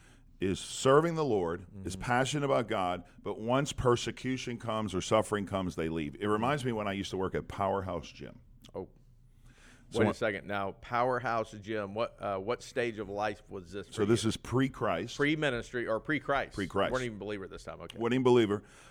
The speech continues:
Speaker 1: I was back from my first rehab treatment
Speaker 2: Okay.
Speaker 1: from Mexico, Tijuana.
Speaker 2: Okay.
Speaker 1: Which you gotta read the story and,
Speaker 2: <laughs> You
Speaker 1: and
Speaker 2: went to
Speaker 1: recover.
Speaker 2: Tijuana, Mexico.
Speaker 1: Yeah, you gotta read in, the, in my
Speaker 2: Mexico.
Speaker 1: life story, uh, book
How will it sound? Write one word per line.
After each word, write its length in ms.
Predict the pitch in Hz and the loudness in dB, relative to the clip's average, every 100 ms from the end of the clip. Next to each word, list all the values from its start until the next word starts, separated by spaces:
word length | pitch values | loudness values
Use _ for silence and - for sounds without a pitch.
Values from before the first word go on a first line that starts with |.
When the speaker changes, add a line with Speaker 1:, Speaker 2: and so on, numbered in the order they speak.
| - | -4
Speaker 1:
I 140 | 107 | 0
was 160 | 113 95 | 0 2
back 300 | 104 117 127 | 2 2 0
from 180 | 123 110 | -4 -2
my 120 | 104 | -4
first 360 | - 113 127 | 0 -2 -2
rehab 340 | 120 110 101 85 | -6 -6 -6 -8
treatment 400 | - 85 87 113 | -8 -8 -10 -10
Speaker 2:
Okay. 340 | 98 - 95 - | -8 -4 -4 -2
Speaker 1:
from 180 | 101 | -2
Mexico, 560 | 95 90 - 82 76 90 - | 0 -2 -4 -8 -8 -8 -8
Tijuana. 440 | 101 101 85 76 117 - - - - - - | -4 -4 -6 -10 -14 -20 -20 -20 -20 -20 -16
Speaker 2:
Okay. 260 | 104 101 101 - - - 807 880 855 - 855 - | -10 -6 -6 -8 -12 -14 -12 -10 -8 -10 -12 -6
Speaker 1:
Which 160 | 90 - | -6 0
you 40 | |
gotta 140 | 95 92 | 2 2
read 160 | 95 | 0
the 80 | 90 | -2
story 380 | - 101 95 95 | -2 0 2 2
and, 80 | 90 | 0
Speaker 2:
<laughs> 100 | 101 | 0
You 140 | 147 | 2
Speaker 1:
and 100 | 160 | 4
Speaker 2:
went 20 | |
to 60 | 185 | 2
Speaker 1:
recover. 240 | - 127 175 160 | 2 6 8 8
Speaker 2:
Tijuana, 300 | 156 165 160 | 6 6 4
Mexico. 380 | 143 143 - 110 | 2 0 0 2
Speaker 1:
Yeah, 160 | 104 101 | 4 4
you 60 | |
gotta 200 | 110 123 | 6 6
read 240 | 117 127 123 | 4 4 2
in, 140 | 120 | 2
the, 80 | 110 | 2
in 40 | |
my 60 | 123 | 2
Speaker 2:
Mexico. 420 | 127 107 104 113 | 4 4 6 6
Speaker 1:
life 180 | 101 110 | 6 2
story, 440 | - 107 107 101 - | 0 2 4 2 0
uh, 200 | 92 | 0
book 20 | 90 | 2